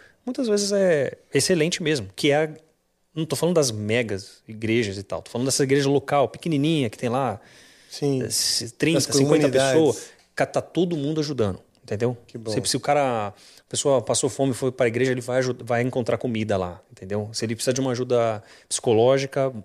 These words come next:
Speaker 1: muitas vezes ele vai ajudar ali também, vai, vai encontrar ali. Então, pra mim, esse é o trabalho que tem que ser feito, que é o trabalho social. Passou daquilo ali, é dogma, ou é o cara querendo usar o negócio pra ganhar dinheiro, aí você vê um monte de, de pastor multimilionário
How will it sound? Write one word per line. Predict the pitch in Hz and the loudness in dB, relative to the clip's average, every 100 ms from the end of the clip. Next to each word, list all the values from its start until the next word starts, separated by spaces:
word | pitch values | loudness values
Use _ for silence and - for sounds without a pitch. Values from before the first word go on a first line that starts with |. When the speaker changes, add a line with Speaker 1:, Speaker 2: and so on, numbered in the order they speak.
| _ - | _ -4
Speaker 1:
muitas | 123 131 113 | -2 0 0
vezes | 113 117 | 0 -2
ele | 113 | 2
vai | 113 | 2
ajudar | 110 110 | 2 -2
ali | 107 104 110 113 | -2 -2 -6 -6
também, | - 117 92 95 - | -4 -2 -4 -8 -2
vai, | 107 107 | 0 2
vai | 107 | 0
encontrar | 113 120 - 113 | 0 0 0 0
ali. | 101 92 - - - - - | -2 -6 -18 -20 -20 -20 -6
Então, | 107 120 120 143 - - | -4 2 2 2 -2 0
pra | 151 | 2
mim, | 165 196 | 2 2
esse | 156 202 | 2 2
é | 220 | 0
o | |
trabalho | 220 139 127 | 0 0 -2
que | - | -4
tem | |
que | 151 | -8
ser | 196 | -6
feito, | - 104 - _ | -4 -4 -6 _
que | - | -4
é | |
o | 110 | 0
trabalho | 127 120 135 170 | 4 4 2 -2
social. | - - 156 190 110 82 _ _ - _ | -2 2 2 2 0 -2 _ _ -20 _
Passou | 143 - 214 | 0 2 2
daquilo | 196 151 | 2 2
ali, | 131 175 170 107 | 2 2 0 -2
é | 143 | -4
dogma, | 139 156 208 202 202 208 208 - | 4 6 6 4 0 -2 -4 0
ou | 143 | 2
é | |
o | 151 | 4
cara | 160 156 | 2 0
querendo | - 151 147 | 0 0 2
usar | 139 | 2
o | 143 | 0
negócio | 139 135 | 2 0
pra | 139 | 0
ganhar | 135 131 | -2 -2
dinheiro, | 143 180 202 190 185 - _ | 0 2 4 2 -2 -10 _
aí | 127 | -2
você | 131 | 2
vê | 143 | 2
um | 151 | 2
monte | 160 151 | 2 -2
de, | 139 139 131 | -4 -4 -4
de | 127 | -4
pastor | - 120 - 139 127 - _ _ _ _ 131 120 123 123 131 | -4 -2 0 0 -2 -18 _ _ _ _ -20 -20 -20 -18 -14
multimilionário | 147 147 175 208 185 147 131 135 165 | -4 4 4 4 2 4 4 4 0